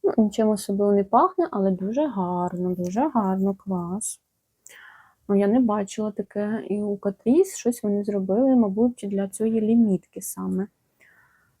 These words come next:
Так, це у нас був двадцять перший. Двадцять другий у нас.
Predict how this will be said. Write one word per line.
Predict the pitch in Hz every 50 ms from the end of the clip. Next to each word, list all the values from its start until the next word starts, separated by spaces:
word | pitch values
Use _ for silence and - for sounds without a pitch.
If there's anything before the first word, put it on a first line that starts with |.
| _ -
Так, | - 190 180 185 - _
це | - - 233 247
у | 254 226
нас | 208 196 196 190 190 - -
був | - 233 285 302 - - _ _ _ _ _ _ _ _ _ _ _ _ _ _ _ _ _ _ _ _ _ -
двадцять | 202 202 233 285 - - 294 294 _ _ -
перший. | 185 170 170 180 - - - - - - _ _ _ _ _ _ _ _ _ _ _ _ - _ _ _ _ _ _ - _ - - -
Двадцять | 202 190 202 220 240 277 320 - - - 302 262 220
другий | 196 220 214 202 202 190 190 190 185 220 233
у | 240 247 254 254
нас. | 262 269 285 294 294 - - - -